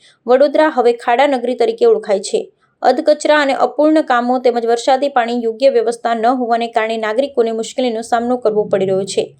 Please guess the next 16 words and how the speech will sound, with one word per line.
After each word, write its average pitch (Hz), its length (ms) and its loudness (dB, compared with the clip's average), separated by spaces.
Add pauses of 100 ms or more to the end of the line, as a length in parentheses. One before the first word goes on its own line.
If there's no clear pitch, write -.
(360)
શહેરના 262 320 2
અન્ય 277 180 2
વિસ્તારમાં 294 420 0
પણ 294 120 2
આવા 277 200 4
દ્રશ્યો 269 380 0
જોવા 269 140 4
મળે 254 200 0
છે, 269 240 0
જ્યાં 247 180 2
તાજેતરમાં 254 560 0
પેચિંગ 254 460 -4
અથવા 233 240 0
રિપેરિંગ 262 680 0
થયેલા 240 260 2
રસ્તાઓ 240 580 2